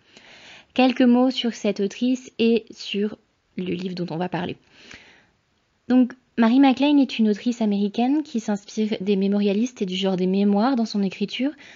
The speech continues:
Le livre dont on va parler aujourd'hui est d'ailleurs un journal, en tout cas, il se présente sous la forme d'un journal intime.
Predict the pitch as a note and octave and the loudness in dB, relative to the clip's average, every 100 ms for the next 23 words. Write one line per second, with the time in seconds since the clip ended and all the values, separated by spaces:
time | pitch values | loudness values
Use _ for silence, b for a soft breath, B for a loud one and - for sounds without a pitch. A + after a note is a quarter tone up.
0 | B B B G3+ G3 G3 B3+ A3+ G#3+ G3 | B B B 2 2 4 2 2 0 -2
1 | G3+ G3 F#3+ G3 G#3 G3 G3 F#3 G#3+ A#3+ | -2 -2 0 0 2 2 0 0 -2 -2
2 | - F#3+ F3+ F#3 G3 G3+ - _ _ _ | -2 -2 0 0 0 -4 -10 _ _ _
3 | _ F#3 F#3 F#3 G#3+ G#3 A3+ B3 G3+ G3+ | _ -4 -2 -2 0 0 2 0 -2 -2
4 | F#3+ - F#3 F#3 F#3+ G3+ G3+ G3+ F#3 G3+ | -4 -2 -4 -4 -4 -4 -2 -4 -4 -2
5 | G3+ G3 F#3+ F#3+ G#3+ A#3+ G#3+ - | 0 0 0 0 2 2 0 -4